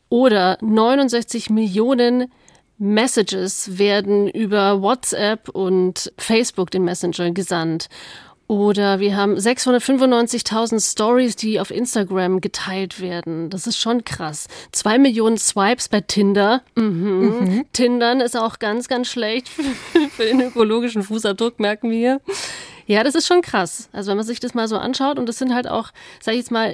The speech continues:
Speaker 1: digitale Produkte, Plattformen, die, glaub ich, die meisten von uns einfach sehr viel nutzen, so im Alltag.
Speaker 2: Also wenn du jetzt zum Beispiel die E-Mails anschaust,
Speaker 1: Mhm.
Speaker 2: wie viel waren das nochmal?
Speaker 1: Ähm, sind die E-Mails, ist da oben.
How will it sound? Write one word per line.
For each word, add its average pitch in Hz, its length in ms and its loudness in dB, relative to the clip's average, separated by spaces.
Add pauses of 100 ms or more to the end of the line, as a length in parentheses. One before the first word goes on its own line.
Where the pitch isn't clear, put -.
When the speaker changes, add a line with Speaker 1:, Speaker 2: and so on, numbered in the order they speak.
Speaker 1:
digitale 220 720 -4 (320)
Produkte, 254 400 -6
Plattformen, 247 640 -2
die, 220 120 -8
glaub 233 160 -2
ich, 220 100 -6
die 233 40 0
meisten 240 420 0
von 214 180 -8
uns 214 200 -6
einfach 220 460 -6 (400)
sehr 220 160 -2
viel 233 160 -4
nutzen, 226 400 -4
so 190 120 -2
im 175 120 0
Alltag. - 600 -10 (240)
Speaker 2:
Also 202 160 0
wenn 226 100 4
du 240 60 4
jetzt - 100 -2
zum 220 80 2
Beispiel 214 240 0
die 185 240 0
E-Mails 170 320 0
anschaust, 196 840 -4 (300)
Speaker 1:
Mhm. 78 220 -8
Speaker 2:
wie 240 60 0
viel 254 200 -4
waren 240 180 4
das 240 100 0
nochmal? 214 300 4
Speaker 1:
Ähm, 220 220 0
sind 214 200 -4
die 220 100 -6
E-Mails, 277 260 0
ist 254 120 -10
da 247 80 2
oben. 262 420 -2